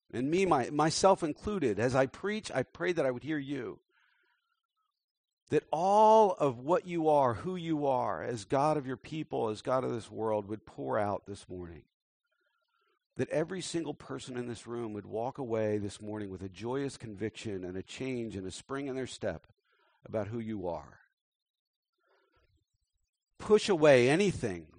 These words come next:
Lord Jesus, that in this room, spiritual, otherwise, thoughts, everything, just push it away. Give us the freedom just for the next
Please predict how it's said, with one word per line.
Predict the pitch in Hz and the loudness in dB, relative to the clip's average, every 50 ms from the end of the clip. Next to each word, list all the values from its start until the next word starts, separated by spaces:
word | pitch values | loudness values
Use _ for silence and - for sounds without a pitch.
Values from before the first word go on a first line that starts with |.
| - _ _ _ _ - | -20 _ _ _ _ -10
Lord | 110 110 110 107 | -6 -6 -6 -4
Jesus, | 87 90 95 90 82 87 85 80 80 78 - - | -6 -6 -8 -8 -8 -8 -10 -10 -12 -14 -12 -2
that | 107 113 107 - - _ _ | 0 0 0 0 -4 _ _
in | - 131 131 135 | -6 -4 -2 0
this | 156 147 - 147 | 0 -2 -2 -2
room, | 156 156 151 160 156 156 156 156 151 - _ - - _ | -2 -2 0 0 0 0 -2 -4 -6 -10 _ -20 -20 _
spiritual, | - - - - - 175 180 190 190 185 175 - 180 170 170 170 170 165 160 - - - - _ - | -14 -12 -12 -6 0 2 4 6 6 4 2 0 0 0 2 2 2 0 0 -2 -6 -12 -10 _ 4
otherwise, | 151 156 160 160 160 156 151 151 147 147 143 - | 4 6 6 4 4 6 8 8 8 6 4 2
thoughts, | - - - - 160 156 160 156 160 160 - - - - - - | -4 -10 -4 0 4 6 6 8 6 6 4 0 -6 -10 -2 2
everything, | 143 160 160 175 165 - - 156 143 135 135 120 | 2 2 2 0 -4 -4 -2 -2 -2 -2 -4 -6
just | - 151 143 - - - | -6 -6 -6 -6 -8 -14
push | - - 208 208 - - | -2 0 0 0 2 0
it | 202 175 | 0 0
away. | 147 139 131 127 139 151 156 156 156 156 160 160 147 - - - - - - _ | 2 0 2 2 6 6 8 8 8 6 6 4 2 -2 -6 -14 -20 -20 -14 _
Give | - 190 208 196 | 8 8 8 8
us | 220 - - | 6 4 2
the | - 156 143 | 0 0 0
freedom | - - - 170 175 175 160 139 123 120 | 0 -2 -2 4 4 6 6 6 2 2
just | 113 - 180 220 226 - | -2 0 0 0 0 0
for | - - 175 | -2 -4 -2
the | 143 123 117 | -2 -2 -2
next | 120 127 147 170 175 - - - - | -2 2 4 4 4 4 0 -4 -10